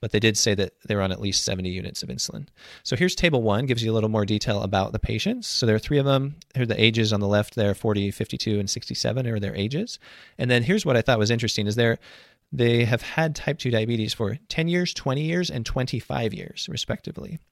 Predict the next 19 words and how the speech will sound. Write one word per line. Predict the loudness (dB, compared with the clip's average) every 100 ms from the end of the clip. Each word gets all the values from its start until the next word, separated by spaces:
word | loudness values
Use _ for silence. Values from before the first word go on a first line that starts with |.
| _
So | -4
a | 2
long | 2 2
time, | 0 -2 -2 -6 -12 _ _
uh, | -6
at | -4 -2
least | -4 -6 -16 -10
for | -6
two | 0 2
of | 2
them, | 2 0
and | -2
one | -2
of | -2
them | -2
pretty | -2 -2
long | -4 -6
as | -6
well. | -6 -6